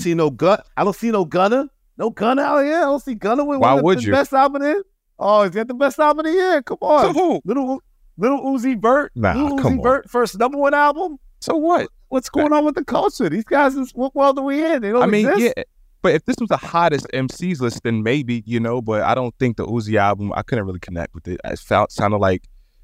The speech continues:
Speaker 2: some alternative rap situation, like
Speaker 1: That's
Speaker 2: Paramore
Speaker 1: festival
Speaker 2: rap.
Speaker 1: music?
Speaker 2: I just
Speaker 1: Festival
Speaker 2: like,
Speaker 1: rap?
Speaker 2: it's not rap.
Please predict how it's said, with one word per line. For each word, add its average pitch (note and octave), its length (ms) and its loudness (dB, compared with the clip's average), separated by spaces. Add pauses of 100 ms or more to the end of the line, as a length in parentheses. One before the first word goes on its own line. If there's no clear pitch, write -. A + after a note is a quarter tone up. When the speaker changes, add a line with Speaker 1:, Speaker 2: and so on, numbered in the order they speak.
(120)
Speaker 2:
some F#2 300 -2
alternative G2 680 -4
rap F#2+ 300 0 (160)
situation, G#2+ 640 -4
like F2+ 200 -4 (260)
Speaker 1:
That's A2+ 120 -2
Speaker 2:
Paramore A2 240 0
Speaker 1:
festival A2+ 240 2
Speaker 2:
rap. A2+ 180 2
Speaker 1:
music? F#3 280 0 (480)
Speaker 2:
I G#3+ 160 -2
just G3 200 2
Speaker 1:
Festival G3+ 160 0
Speaker 2:
like, - 100 4
Speaker 1:
rap? - 240 2 (140)
Speaker 2:
it's - 180 -4
not D3 240 2
rap. - 180 0